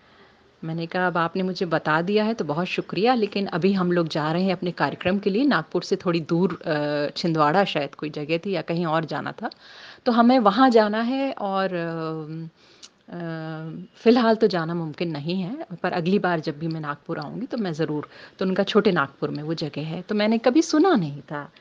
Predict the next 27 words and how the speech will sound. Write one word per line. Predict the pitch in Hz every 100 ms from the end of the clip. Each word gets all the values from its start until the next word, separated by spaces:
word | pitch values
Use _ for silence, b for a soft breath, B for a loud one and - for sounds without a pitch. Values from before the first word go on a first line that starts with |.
| B B B _
कि, | 180 170 160 156 151 151 151 -
उम, | 160 151 151
साईं | 160 185 160 160
बाबा | 156 156 151
के | 160
यहाँ | 151 151 151 151
या | 147
मेहर | 151 156 156
बाबा | 156 147 151
के | 160
यहाँ | 156 147 156
की | - 165 165 B B
हाई | - 151 156
कोर्ट | - 175 185 180 -
और | 165
सुप्रीम | - - 175 185
कोर्ट | 180 180 156
जैसी | 160 156 175
भी | 160
कोई, | - 170 165 165 151
अ, | 160 151 151
<laughs> | 175 - 220
बात | 175 175 214 -
होती | 180 196 180
है | 175
कि | 180
आप | 165 160